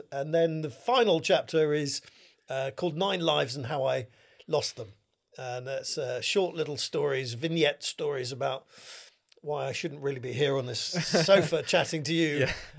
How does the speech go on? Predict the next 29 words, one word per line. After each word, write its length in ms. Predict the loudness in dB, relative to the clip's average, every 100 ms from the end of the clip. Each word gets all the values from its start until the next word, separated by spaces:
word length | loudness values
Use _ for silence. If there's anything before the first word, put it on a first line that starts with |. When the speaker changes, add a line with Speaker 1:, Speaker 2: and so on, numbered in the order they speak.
| -8
Speaker 2:
Yeah. 40 | -2
Speaker 1:
um, 460 | 0 0 -4 -8 -2
but, 280 | -2 -2 -2
Speaker 2:
Yeah. 180 | -2 -2 -10 -12
Speaker 1:
uh, 40 | 0
buried 320 | 6 6 8
under, 260 | 4 4 2
under 200 | 0 0
six, 340 | 0 -2 -2
six 260 | -4 -2 -4
feet 320 | -4 -2 0
of, 240 | 0 -2 -2
uh, 160 | -2 2
earth. 320 | 2 2 -2
But, 140 | -4 -2
um, 280 | -2 -4 -10 -18 -20 -20 _
managed 260 | -2 -2 -2
to 40 |
get 180 | 2 4
away 240 | 6 6
with 160 | 6 4
it, 200 | 2 0 -16 -20 -6
partly 300 | -2 -2 -4
due 220 | -4 -6
to 260 | -2 -2 2
luck, 400 | 4 4 2 -12
partly 340 | -6 -6 -4 -8
due 220 | -8 -8
to 320 | -4 -4 -4